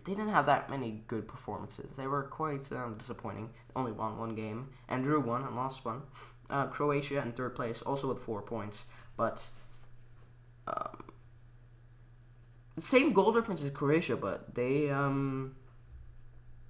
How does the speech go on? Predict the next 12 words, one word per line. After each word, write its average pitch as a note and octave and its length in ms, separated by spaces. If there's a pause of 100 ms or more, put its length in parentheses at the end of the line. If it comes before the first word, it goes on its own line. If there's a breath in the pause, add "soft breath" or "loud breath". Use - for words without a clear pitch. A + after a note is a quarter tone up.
(220)
I - 40
don't A#2+ 120
know A2+ 120
how A2 120
they G#2+ 200 (280)
mathematically A#2+ 600
did A#2 160
that, A2+ 180
whatever. A#2 320 (440 loud breath)
That C3 120
doesn't C#3+ 160
matter. C3 300